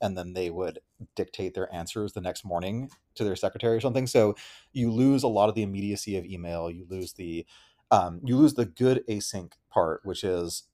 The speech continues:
you can, you have the backlog of emails you have to get to, and you spend your evening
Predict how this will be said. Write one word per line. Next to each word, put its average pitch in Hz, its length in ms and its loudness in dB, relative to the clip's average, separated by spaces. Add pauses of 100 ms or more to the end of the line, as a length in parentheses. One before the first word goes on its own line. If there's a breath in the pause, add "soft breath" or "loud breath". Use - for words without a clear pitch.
(180)
you 95 220 -8
can, 85 420 -6 (420)
you 95 140 -4
have 101 160 2
the 98 60 -4
backlog 95 560 2
of 87 160 -6
emails 95 280 -6
you 87 60 -12
have 90 140 -6
to 85 80 -18
get 110 180 0
to, 87 260 -4
and 95 120 -8
you 87 100 -8
spend 85 320 -6
your 85 200 -10
evening 85 420 -12